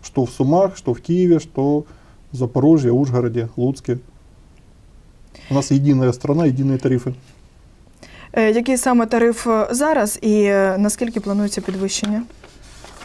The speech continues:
Speaker 1: Значит, текущий тариф у нас, значит, дифференцированный до ста киловатт-часов, э, тариф сорок пять целых шесть десятых копейки, от ста до шестисот, э, семьдесят восемь целых девять десятых копейки, свыше шестисот сорок семь целых девять десятых копейки.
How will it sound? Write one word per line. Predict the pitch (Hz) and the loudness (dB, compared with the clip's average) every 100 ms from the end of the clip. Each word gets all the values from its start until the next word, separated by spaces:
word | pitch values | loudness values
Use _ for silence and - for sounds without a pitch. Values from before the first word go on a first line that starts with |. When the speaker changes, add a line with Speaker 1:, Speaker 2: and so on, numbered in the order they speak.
| - | -6
Speaker 1:
Значит, | 151 - 143 | -4 -4 -2
текущий | 165 - 190 - 156 | -2 0 -4 2 2
тариф | 170 151 127 147 | 4 4 4 2
у | |
нас, | 135 123 - - | 2 2 -2 -4
значит, | 135 131 127 | -4 0 -2
дифференцированный | 120 143 160 147 147 131 131 127 135 | 2 4 4 4 2 2 4 4 2
до | 117 143 | 2 4
ста | 151 - 156 | 4 2 0
киловатт-часов, | 131 143 135 135 127 - 127 - 123 113 - - - - - - - | 2 2 2 2 0 -2 -4 2 2 0 -14 -20 -20 -20 -20 -20 -2
э, | 123 120 | 0 2
тариф | - 151 131 | 4 4 4
сорок | - 151 139 | 2 0 0
пять | - 143 | -2 -2
целых | - 147 139 | 0 0 0
шесть | - 131 | 2 0
десятых | 135 - 120 135 - | 0 0 -2 -2 -2
копейки, | 151 170 175 165 170 - | -2 2 2 4 0 2
от | 147 143 | 0 0
ста | - 151 | -2 0
до | 127 131 | 2 0
шестисот, | 135 - 135 - 123 - - - | -2 -2 -6 0 -2 -2 -16 -8
э, | - 120 120 | 0 0 0
семьдесят | - 143 135 - 139 | 2 2 2 0 0
восемь | 139 131 135 | 2 2 0
целых | 131 139 123 117 | 0 0 2 2
девять | 131 127 | 2 2
десятых | 131 147 160 160 - | -2 0 0 0 -2
копейки, | 160 175 170 160 165 - - - | -2 2 2 4 -2 -2 -20 -18
свыше | - 135 165 - | -4 4 4 4
шестисот | - 165 165 165 180 170 | 0 -2 0 0 2 2
сорок | - 151 143 | 2 0 0
семь | - 139 | 0 0
целых | - 180 185 127 | 4 4 6 6
девять | 147 156 | 6 6
десятых | 131 - 143 135 - | 4 -2 -2 -2 -4
копейки. | 135 131 117 - | -4 0 -2 0